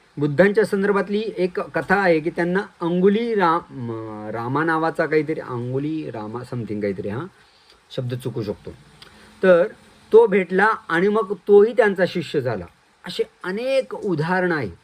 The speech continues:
आणि आमच्या सर्वज्ञ श्री चक्रधर स्वामींना जेव्हा दरोडेखोर असणारा, सप्त विळख्या-, सप्त व्यसनाच्या विळख्यात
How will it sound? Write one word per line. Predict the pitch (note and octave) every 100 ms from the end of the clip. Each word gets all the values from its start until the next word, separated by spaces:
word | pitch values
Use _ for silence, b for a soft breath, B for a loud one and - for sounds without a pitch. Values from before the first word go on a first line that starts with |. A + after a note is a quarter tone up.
| _ _ _ _ _ _ _ _ _ _ _ _ -
आणि | C3+
आमच्या | C3+ F3+
सर्वज्ञ | E3+ D#3+ C#3+ D3 E3+ D#3+
श्री | E3+
चक्रधर | E3 D3+ D3 C#3+
स्वामींना | C3+ C3 B2 C3+ F#3 B B -
जेव्हा | E3 F#3+ F3 G#3+ B -
दरोडेखोर | A#2 D#3 F3+ A3 C4 C4 G#3 A#3+ A#3+
असणारा, | G3+ E3+ F3+ G3+ F3 D3 F#3+ - B B -
सप्त | G3+ - A#3
विळख्या-, | F#3+ G3 G3 G#3+ F#3 D3
सप्त | - F#3+ - A3+
व्यसनाच्या | G3+ F#3+ G#3 G#3+ A#3 A3
विळख्यात | F#3 F#3+ A#3+